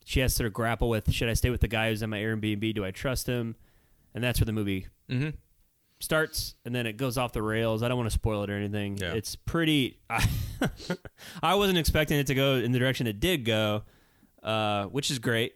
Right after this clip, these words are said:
Speaker 1: I, li-, I like that. And, uh, it was, it was fun.
Speaker 2: Yeah.
Speaker 1: S-,
Speaker 2: The
Speaker 1: some scary moments, and, uh, again, I can't believe how funny it was.
Speaker 2: Mm-hmm.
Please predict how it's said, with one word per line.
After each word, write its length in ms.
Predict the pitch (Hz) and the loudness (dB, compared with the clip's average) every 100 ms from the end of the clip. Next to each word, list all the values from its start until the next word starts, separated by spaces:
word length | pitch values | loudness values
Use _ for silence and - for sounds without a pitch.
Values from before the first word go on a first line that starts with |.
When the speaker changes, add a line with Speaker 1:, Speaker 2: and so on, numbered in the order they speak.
| - | -6
Speaker 1:
I, 100 | 117 | -4
li-, 120 | 104 - | -4 -6
I 80 | 107 | -4
like 240 | 104 107 | -4 -4
that. 320 | 107 110 - - _ _ _ _ - | -4 -4 -6 -18 _ _ _ _ -8
And, 340 | 104 104 101 | -6 -4 -4
uh, 380 | 101 101 101 101 | -4 -2 -2 -2
it 20 | |
was, 200 | 113 117 | -2 -4
it 180 | 127 - | -8 -8
was 120 | 117 | -8
fun. 460 | - - 101 123 160 - _ _ _ _ | -6 -4 -2 -2 -4 -8 _ _ _ _
Speaker 2:
Yeah. 280 | 110 98 90 95 | -4 -2 -2 -8
Speaker 1:
S-, 80 | - | -4
Speaker 2:
The 140 | 117 | -4
Speaker 1:
some 180 | - 139 | -4 -6
scary 280 | - 123 120 | -4 -2 0
moments, 460 | 110 117 139 139 - | 0 0 -2 -4 -6
and, 200 | 104 107 | -4 -2
uh, 360 | 107 107 107 107 - - - - _ _ | -2 -2 -4 -8 -16 -20 -20 -20 _ _
again, 280 | 110 139 135 | -4 0 0
I 120 | 101 | -2
can't 220 | 135 170 | -2 -2
believe 180 | 151 151 | 0 0
how 80 | 135 | 0
funny 240 | - 160 | -2 -2
it 60 | 113 | -2
was. 380 | 92 90 90 - 101 | -2 -4 -6 -12 -10
Speaker 2:
Mm-hmm. 240 | 101 104 | -8 -8